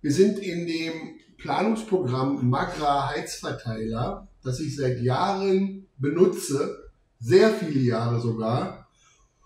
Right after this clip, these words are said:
Und ich habe aus diesem Programm eine Faustformel entwickelt,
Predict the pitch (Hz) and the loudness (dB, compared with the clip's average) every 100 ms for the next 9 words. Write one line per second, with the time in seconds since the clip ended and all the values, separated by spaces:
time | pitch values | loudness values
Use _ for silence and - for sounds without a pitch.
0 | - _ - 156 170 170 185 - 165 214 | -20 _ -4 -2 2 6 6 6 4 2
1 | 247 202 196 156 180 165 160 - - 196 | 2 2 0 0 0 0 0 -2 0 2
2 | 247 - - - 185 156 156 135 131 127 | 2 0 -4 2 4 4 2 -2 -2 -2
3 | 131 160 220 - - | -2 -2 -4 -6 -18